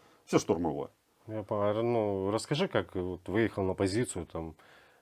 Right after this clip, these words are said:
Speaker 2: тебе объявляли, там, Б Р-ку, там, ну, то есть, как это все произошло?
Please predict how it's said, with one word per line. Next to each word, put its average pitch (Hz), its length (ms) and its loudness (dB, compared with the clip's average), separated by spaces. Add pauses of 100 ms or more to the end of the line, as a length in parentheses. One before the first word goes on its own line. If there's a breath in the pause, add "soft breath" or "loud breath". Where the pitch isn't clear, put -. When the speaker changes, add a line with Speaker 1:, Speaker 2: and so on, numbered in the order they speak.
(180 soft breath)
Speaker 2:
тебе 104 380 4
объявляли, 98 640 8
там, 90 420 -2
Б 98 80 4
Р-ку, 98 460 6
там, 87 320 -4
ну, 95 160 -2
то - 120 -10
есть, 78 260 -10
как 107 260 4
это 87 140 -6
все - 180 -6
произошло? 90 580 -4